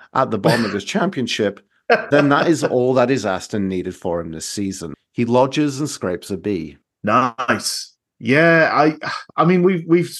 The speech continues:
Speaker 2: we've spoken at length about Will Volks, uh, obviously being the soundest lad,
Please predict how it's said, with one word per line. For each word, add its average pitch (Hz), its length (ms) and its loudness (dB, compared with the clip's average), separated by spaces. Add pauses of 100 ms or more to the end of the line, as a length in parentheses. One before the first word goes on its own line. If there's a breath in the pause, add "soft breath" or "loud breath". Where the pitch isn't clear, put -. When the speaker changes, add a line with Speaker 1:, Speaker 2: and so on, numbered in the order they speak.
Speaker 2:
we've 175 200 0
spoken 196 720 -4
at 127 260 -6
length 139 320 -2
about 98 420 -6
Will 113 260 4
Volks, 101 680 -2
uh, 104 500 -2 (260)
obviously 117 300 -2
being 110 340 -2 (300 loud breath)
the 113 80 -2
soundest 107 580 -2
lad, 98 320 -2